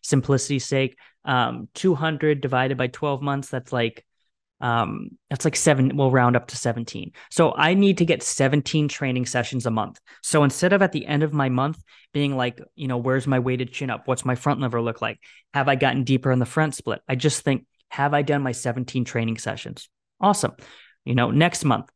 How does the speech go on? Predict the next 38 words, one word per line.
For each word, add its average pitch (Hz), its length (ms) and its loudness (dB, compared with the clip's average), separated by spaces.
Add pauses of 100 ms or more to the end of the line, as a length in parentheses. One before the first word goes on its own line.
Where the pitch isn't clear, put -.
(200)
have 120 240 2
I 127 80 4
done, 135 180 0
you 131 100 2
know, 135 160 4
so 143 220 2
every 165 300 2
month 180 220 4
I've 139 180 2
got 180 140 2
a 160 40 0
Google 151 280 0
Doc, 139 360 -4 (340)
you 135 100 -4
know, 135 100 0
where 131 180 0
I, 117 220 -2
I 123 240 -10
have 139 160 -2
all 143 140 -2
these 131 220 -8
things, 135 400 -4
you 131 60 -4
know, 123 220 -4 (200)
strength 190 320 2
training 139 240 4
session, 110 420 -2
zero 127 360 2
out 139 120 6
of 123 60 0
seventeen. 131 680 0 (320)
I 120 80 -4
complete 139 360 0
my 135 120 -2
first 151 300 -2
week 151 140 -4
of 147 80 -6
training, 160 520 0